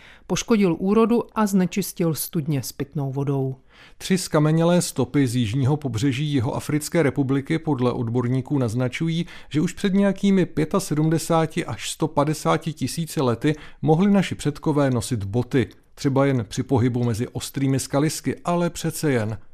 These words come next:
Speaker 2: U stop totiž znatelně chybí otisky prstů. Vědci si myslí, že lidé, kteří je zanechali, měli na nohou s pomocí kožených řemínků připevněné jakési sandály s tvrdou podrážkou.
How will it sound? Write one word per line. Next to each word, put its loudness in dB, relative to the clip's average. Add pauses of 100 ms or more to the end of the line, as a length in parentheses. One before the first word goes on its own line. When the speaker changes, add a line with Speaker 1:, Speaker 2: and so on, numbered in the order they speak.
(260)
Speaker 2:
U 0
stop 0
totiž -4
znatelně 2
chybí -2
otisky -2
prstů. -2 (500)
Vědci 0
si 0
myslí, 0
že 2
lidé, 2
kteří -4
je 2
zanechali, 0
měli 2
na 2
nohou 2
s -10
pomocí -4
kožených -2
řemínků 0
připevněné 0
jakési 0
sandály 4
s -10
tvrdou -6
podrážkou. 0